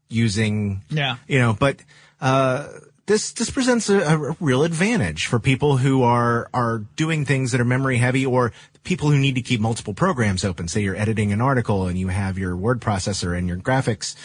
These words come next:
Speaker 1: programs. You can do the photos that go along with the article, and you have your email open and all
Speaker 2: Look,
Speaker 1: the other
Speaker 2: I've
Speaker 1: stuff.
Speaker 2: got it to-do list already. You don't have to
Speaker 1: Just saying.
Speaker 2: drive it home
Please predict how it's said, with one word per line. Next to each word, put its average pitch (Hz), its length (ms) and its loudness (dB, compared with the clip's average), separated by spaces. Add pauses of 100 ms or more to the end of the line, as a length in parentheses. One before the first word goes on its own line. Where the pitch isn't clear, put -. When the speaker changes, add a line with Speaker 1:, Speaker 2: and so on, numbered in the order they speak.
(340)
Speaker 1:
programs. 113 500 0
You 107 60 -4
can 101 100 -4
do 101 80 -2
the 90 100 -4
photos 123 640 2
that 117 80 -4
go 104 140 0
along 123 320 2
with 120 80 2
the 117 100 2
article, 110 440 0
and 104 100 0
you 101 60 0
have 98 100 -2
your 104 120 -10
email 139 380 0
open 123 280 0
and 117 180 2
all 180 160 4
Speaker 2:
Look, 117 80 -2
Speaker 1:
the 107 80 -2
other 101 80 0
Speaker 2:
I've 170 220 2
Speaker 1:
stuff. 135 120 -4
Speaker 2:
got 175 220 2
it 175 140 0
to-do 156 340 0
list 151 320 -2
already. 135 400 -2
You 131 180 -4
don't 139 300 -2
have 135 300 0
to - 100 -8
Speaker 1:
Just 131 140 -6
saying. - 120 -2
Speaker 2:
drive 131 380 0
it 127 120 -4
home 127 460 -4